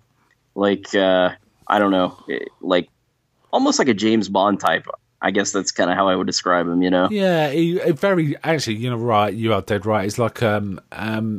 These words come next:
Speaker 2: like a, he is exactly like a James Bond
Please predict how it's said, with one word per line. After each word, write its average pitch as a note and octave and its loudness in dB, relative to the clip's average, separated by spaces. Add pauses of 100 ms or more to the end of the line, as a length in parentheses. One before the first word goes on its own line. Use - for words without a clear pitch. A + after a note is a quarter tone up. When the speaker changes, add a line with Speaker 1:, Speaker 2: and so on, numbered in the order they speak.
Speaker 2:
like A2 -6
a, - -2
he B2 2
is A2+ 2
exactly G#2+ 0
like G#2 -4
a G2+ -10
James G#2+ -2
Bond G2+ -6